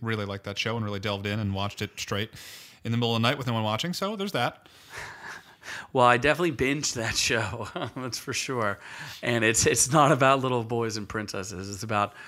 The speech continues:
Speaker 1: First
Speaker 2: uh,
Speaker 1: picture, little boy.
Speaker 2: mechs and <laughs>
Speaker 1: He has really fuck me eyes, so I, I don't know what that says about it, but, um,
Speaker 2: Well, I'll, I'll get further into, well, I guess I could start with that show,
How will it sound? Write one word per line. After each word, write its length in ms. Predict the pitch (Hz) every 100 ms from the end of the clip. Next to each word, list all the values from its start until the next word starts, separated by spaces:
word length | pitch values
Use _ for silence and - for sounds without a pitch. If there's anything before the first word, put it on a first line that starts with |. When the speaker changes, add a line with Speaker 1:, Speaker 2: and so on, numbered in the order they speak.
| - -
Speaker 1:
First 220 | 220 214
Speaker 2:
uh, 40 | 131
Speaker 1:
picture, 360 | 95 113 95 -
little 200 | 139 123
boy. 220 | 101 87 -
Speaker 2:
mechs 560 | 113 123 139 - - -
and 520 | 117 135 120 120 101 -
<laughs> 100 | 113
Speaker 1:
He 100 | 143
has 240 | 135 139 123
really 600 | 127 160 160 160 156 147
fuck 300 | - 117 107
me 120 | 98
eyes, 220 | 92 92
so 120 | 113
I, 260 | 104 110 113
I 20 |
don't 100 | 110
know 100 | 104
what 140 | 101
that 160 | 110 110
says 200 | 110 98
about 200 | 92 92
it, 140 | 95
but, 260 | 92 92 -
um, 220 | 95 92
Speaker 2:
Well, 320 | 120 120 117
I'll, 200 | 117 120
I'll 180 | - 120
get 280 | 117 131 120
further 400 | - 123 113 113
into, 500 | 110 101 - 113 110
well, 140 | 117
I 60 | 127
guess 240 | 131 131
I 60 | 131
could 140 | 107
start 320 | - - 117 107
with 120 | 92
that 200 | 95 101
show, 340 | - 87 87